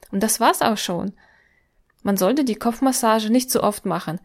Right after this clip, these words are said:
da sie die Talgdrüsen anregt und man auch relativ schnell einen fettigen Ansatz bekommt.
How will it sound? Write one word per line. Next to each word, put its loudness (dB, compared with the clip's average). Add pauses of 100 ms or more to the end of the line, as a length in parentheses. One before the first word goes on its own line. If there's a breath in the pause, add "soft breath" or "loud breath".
(100)
da 2
sie -2
die -2
Talgdrüsen -2
anregt -4
und -6
man 0
auch 0
relativ 2
schnell 0
einen -2
fettigen -2
Ansatz -2
bekommt. -8